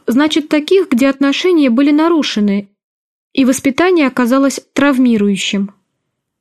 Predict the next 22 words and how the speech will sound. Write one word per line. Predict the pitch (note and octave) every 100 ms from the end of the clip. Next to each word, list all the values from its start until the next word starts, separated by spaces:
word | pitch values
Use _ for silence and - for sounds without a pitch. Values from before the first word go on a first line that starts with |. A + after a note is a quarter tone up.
| _
Это | - C#4
может | C#4 C#4+ C4
быть | B3+ C4
семья, | C4+ C4+ D4 F4+ - _ _ -
где | G#3 C4
один | C#4 D4+ D#4
из | C4
родителей — | C4+ C4+ G4+ C4+ G#3+ G3+ G3+ _
манипулятор | - D4 F4 F4+ C#4+ G#3+ G#3 G#3+ _ _ _ -
и | A#3
семейный | - A#3 C4+ D#4
тиран, | D#4 A3+ G3 G3+ - _ _ _ _ _
или | F4 G#4
семья | G4 C#4+ C4 D#4
после | D#4 D4+ E4
развода | E4+ D4+ A#3 A3+ A3+
родителей, | A3+ G#3 G#3 A3+ G#3+ G#3+ - _ _ _
что | - C4
всегда | - A3+ B3
наносит | C#4+ C4 A#3+ B3+
травму | A#3+ A3+ A3+
ребенку, | B3 B3+ A3+ G#3 G3+ G#3